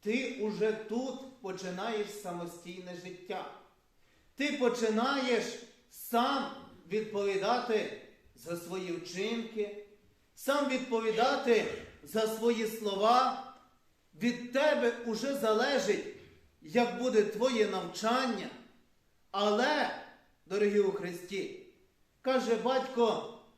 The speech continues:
пам'ятай про все те, що я тобі казав". А мати каже: "Пам'ятай про ті настанови, що я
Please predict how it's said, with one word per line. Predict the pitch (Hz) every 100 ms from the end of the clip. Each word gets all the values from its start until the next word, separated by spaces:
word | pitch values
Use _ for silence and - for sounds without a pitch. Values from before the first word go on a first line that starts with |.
| _
пам'ятай | 208 220 214 214 - 277 285 -
про | 214 233
все | 208 - 233 226
те, | - - 262 294 262 - - - - - -
що | - - 220 202 - -
я | 220 240 254 247 -
тобі | 190 196 202
казав". | 202 196 185 190 170 104 - - - _ _ _ _ _ -
А | 156
мати | 208 214 180
каже: | 170 214 220 180 180 - - - _ -
"Пам'ятай | 190 196 190 190 233
про | 220 185 190
ті | - 233
настанови, | 214 208 208 - 196 196 196 240 240 170 170 - - _ _ _
що | - - 196
я | 190 214 202 -